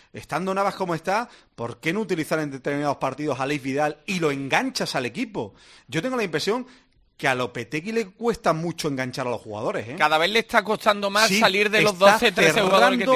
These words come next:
Speaker 2: tiene.
Speaker 1: Exactamente, ahí quería llevar el debate, Andrés.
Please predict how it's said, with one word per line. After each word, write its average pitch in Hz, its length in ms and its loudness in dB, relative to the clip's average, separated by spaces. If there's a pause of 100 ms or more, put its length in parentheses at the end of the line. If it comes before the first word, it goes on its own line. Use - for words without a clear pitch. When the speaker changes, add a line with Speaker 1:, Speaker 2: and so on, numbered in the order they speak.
Speaker 2:
tiene. 185 140 -20 (220)
Speaker 1:
Exactamente, 165 840 -2
ahí 196 160 0
quería 233 380 -2
llevar 202 340 0
el 208 140 -2
debate, 135 300 0
Andrés. 143 380 -6